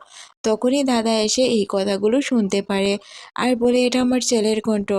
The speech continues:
এটা আমার মাফির কণ্ঠ, তাই না? আমি আমার মাফির কণ্ঠ খুব ভালোভাবেই চিনতে পারি।" তখন ডেভিড বলে, "সরি দাদা, আপনার এই ভাঙা রেডিওটা আমি ঠিক করে আপনার জন্মদিনে গিফট দিতে চেয়েছিলাম, কিন্তু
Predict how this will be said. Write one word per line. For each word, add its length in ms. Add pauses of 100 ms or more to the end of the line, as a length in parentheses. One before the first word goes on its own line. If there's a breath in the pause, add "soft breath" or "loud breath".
(420 soft breath)
এটা 240
আমার 200
মাফির 440
কণ্ঠ, 300 (140)
তাই 220
না? 120 (340 soft breath)
আমি 320
আমার 220
মাফির 340
কণ্ঠ 240
খুব 240
ভালোভাবেই 580
চিনতে 320
পারি।" 320 (480 soft breath)
তখন 320
ডেভিড 280
বলে, 260
"সরি 380
দাদা, 360 (500 loud breath)
আপনার 480
এই 120
ভাঙা 340
রেডিওটা 580
আমি 220
ঠিক 260
করে 200
আপনার 320
জন্মদিনে 600
গিফট 340
দিতে 300
চেয়েছিলাম, 540 (500 loud breath)
কিন্তু 260